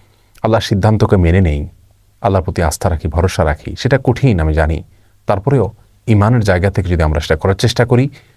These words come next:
তাহলে ইনশাআল্লাহ বিইذনিল্লাহ এই রোগে আমার মৃত্যু হলেও আমি শাহাদাতের মর্যাদা লাভ করব। আর যদি আমি জীবিত থাকি, আল্লাহ সুবহানাহু ওয়া তাআলা আমার অবস্থা সংশোধন করবেন এবং আল্লাহ তাআলা আমাকে রক্ষা করবেন। অতএব হতাশা নয়, আল্লাহ সুবহানাহু ওয়া তাআলা আশা রাখুন।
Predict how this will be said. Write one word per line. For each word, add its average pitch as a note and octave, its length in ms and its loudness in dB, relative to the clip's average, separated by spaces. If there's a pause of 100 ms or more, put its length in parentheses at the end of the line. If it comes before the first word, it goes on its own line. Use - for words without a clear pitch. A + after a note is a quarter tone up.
(180)
তাহলে G#2 180 0
ইনশাআল্লাহ D#2+ 360 0
বিইذনিল্লাহ F#2 460 2 (560)
এই D3+ 80 4
রোগে D3+ 220 2
আমার D3 160 4
মৃত্যু A#2+ 320 2
হলেও B2+ 320 4 (420)
আমি F2 340 -4
শাহাদাতের G#2 560 0
মর্যাদা D#2+ 380 0
লাভ C#2+ 220 -2
করব। F2+ 280 0 (460)
আর C3 160 0
যদি C#3 200 0
আমি C3 140 4
জীবিত G2 280 2
থাকি, F2 420 -2 (340)
আল্লাহ A#2+ 180 2
সুবহানাহু B2+ 140 -2
ওয়া B2 60 4
তাআলা C#3+ 160 0
আমার F#2+ 200 2
অবস্থা - 300 0
সংশোধন G#2+ 440 2
করবেন A2+ 400 0 (360)
এবং A#2 300 2
আল্লাহ E2 200 0
তাআলা F#2+ 160 0
আমাকে D#2 240 -2
রক্ষা - 240 -4
করবেন। - 300 -8 (500)
অতএব F#2+ 300 2 (460)
হতাশা G#2+ 340 -2
নয়, C#2+ 200 -4 (360)
আল্লাহ F2+ 180 0
সুবহানাহু E2 140 -6
ওয়া D#2+ 40 -4
তাআলা F#2 220 -4
আশা F2 180 -2
রাখুন। D2 300 -4